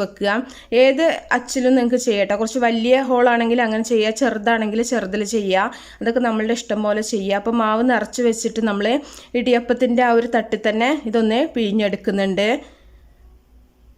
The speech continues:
ഇനി എല്ലാ തട്ടും നിറച്ച് വെച്ചതിന് ശേഷം നമുക്കിത്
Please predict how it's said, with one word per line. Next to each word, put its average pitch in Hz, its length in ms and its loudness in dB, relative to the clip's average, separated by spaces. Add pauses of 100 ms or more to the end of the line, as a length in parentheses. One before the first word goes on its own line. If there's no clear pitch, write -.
(140)
ഇനി 285 180 2
എല്ലാ 269 220 4
തട്ടും 277 240 2
നിറച്ച് 254 340 2
വെച്ചതിന് 247 400 0
ശേഷം 233 300 0
നമുക്കിത് 214 420 0